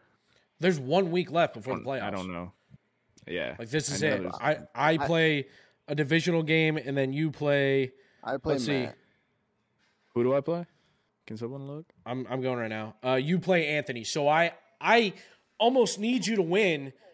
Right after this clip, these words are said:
Speaker 1: but even if you win, I'm not getting in because Anthony just beat me last week. And I think I've, I've lost to him both times we played. Oh, no, I've only played him once. So because I lost, I need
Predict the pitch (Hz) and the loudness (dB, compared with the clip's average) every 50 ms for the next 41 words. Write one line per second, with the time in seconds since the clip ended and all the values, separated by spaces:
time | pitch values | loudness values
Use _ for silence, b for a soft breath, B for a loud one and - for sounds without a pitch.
0 | b b 165 180 170 185 220 226 240 226 226 190 151 202 202 170 190 208 214 196 | b b -4 -2 0 0 0 0 0 0 -2 -4 -4 -2 0 2 4 4 4 4
1 | 175 165 - - 147 180 196 196 190 190 185 180 170 156 185 175 170 170 180 196 | 2 0 -2 0 2 4 4 4 4 2 2 2 2 0 0 0 0 0 2 2
2 | 185 165 151 139 135 151 139 - 170 156 156 151 139 123 - - - _ _ - | 0 0 -2 -6 -8 -6 -4 0 0 0 0 0 -4 -6 -10 -10 -12 _ _ -6
3 | - 175 180 175 185 170 175 165 147 151 - - 175 175 160 156 151 143 135 131 | -2 -2 0 0 0 0 -2 -2 -6 -8 -6 -4 -6 -4 -4 -4 -2 0 0 0
4 | 123 - - 175 156 104 - _ _ _ _ _ _ _ _ _ _ _ _ _ | -2 -2 -4 -6 -6 -6 -10 _ _ _ _ _ _ _ _ _ _ _ _ _
5 | _ _ _ _ _ _ - 156 147 147 151 147 - 190 175 180 160 143 131 131 | _ _ _ _ _ _ -2 0 2 2 4 4 4 4 6 6 4 4 2 -2
6 | - _ _ _ - 143 156 156 139 127 123 135 147 160 165 160 - - 143 139 | -12 _ _ _ 0 2 2 2 2 0 2 4 6 6 6 4 0 -4 -4 -2
7 | 127 127 131 131 127 - 151 139 135 117 120 107 - 135 139 135 107 90 - _ | -2 0 -2 -2 -2 -2 -2 -2 -2 -4 -6 -8 -8 -6 -6 -6 -6 -10 -14 _
8 | _ _ _ _ _ _ _ _ _ _ _ _ _ _ _ _ _ _ _ _ | _ _ _ _ _ _ _ _ _ _ _ _ _ _ _ _ _ _ _ _
9 | _ _ _ _ _ _ _ _ _ _ _ _ _ _ _ _ _ - 185 190 | _ _ _ _ _ _ _ _ _ _ _ _ _ _ _ _ _ 4 6 6
10 | 185 185 180 170 160 160 156 185 190 208 208 - 156 190 190 180 175 160 156 147 | 8 8 6 6 4 2 2 4 6 6 6 6 6 6 6 6 4 2 0 0
11 | 160 170 143 117 110 - - - - - - - 151 143 147 143 - 180 185 175 | 0 -2 -2 -4 -6 -8 -10 -10 -10 -6 -4 -2 -2 -2 -2 -2 2 2 4 4
12 | 165 165 160 147 156 170 165 147 131 131 - - - 165 190 196 190 190 190 185 | 6 4 4 6 4 4 4 4 0 -2 -6 -6 -2 -2 0 0 0 -2 -2 -4
13 | 180 156 131 | -4 -6 -8